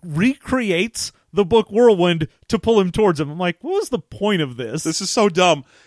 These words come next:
Speaker 2: And then he's like, "How will you take your revenge? Will you take it as a man,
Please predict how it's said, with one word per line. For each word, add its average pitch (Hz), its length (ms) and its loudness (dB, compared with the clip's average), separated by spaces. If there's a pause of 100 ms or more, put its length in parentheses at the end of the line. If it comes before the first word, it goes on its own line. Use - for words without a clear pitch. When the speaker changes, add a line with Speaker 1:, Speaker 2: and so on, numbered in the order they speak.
Speaker 2:
And 190 100 0
then 214 80 2
he's 214 140 -2
like, 202 200 4 (140)
"How 185 260 4
will 208 140 6
you 196 160 0
take 196 320 -2
your 190 160 6
revenge? 165 540 2 (180)
Will 180 120 6
you 190 160 2
take 196 260 0
it 196 80 0
as 202 120 2
a 196 60 2
man, 175 500 0